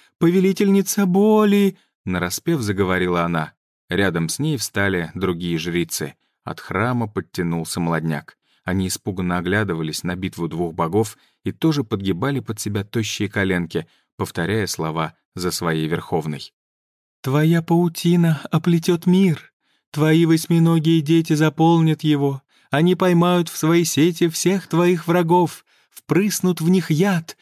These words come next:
выпьют их сок». Маленькие глазки Лолс заблестели.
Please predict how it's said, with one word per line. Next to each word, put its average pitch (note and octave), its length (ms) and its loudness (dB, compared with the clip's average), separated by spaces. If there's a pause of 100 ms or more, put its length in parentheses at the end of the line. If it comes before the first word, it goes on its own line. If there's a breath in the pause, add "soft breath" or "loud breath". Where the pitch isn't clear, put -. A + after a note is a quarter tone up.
(240 soft breath)
выпьют E3+ 800 0
их F#3+ 260 0
сок». - 600 -2 (720)
Маленькие A#2 720 0
глазки G2+ 480 -2
Лолс F#2+ 640 -2
заблестели. F#2 800 -4